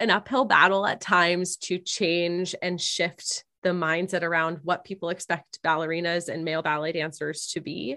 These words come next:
and to look like and how they show up.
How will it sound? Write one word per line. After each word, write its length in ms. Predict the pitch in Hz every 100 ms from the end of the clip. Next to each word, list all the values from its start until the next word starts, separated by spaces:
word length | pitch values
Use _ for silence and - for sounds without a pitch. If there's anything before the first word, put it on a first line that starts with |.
| -
and 140 | 160 170
to 120 | 160
look 300 | 147 170 -
like 320 | 208 240 - _ -
and 600 | 202 185 175 170 175 170
how 340 | - 165 160
they 500 | 165 170 165 156 147
show 380 | 156 - 170 147
up. 260 | 285 311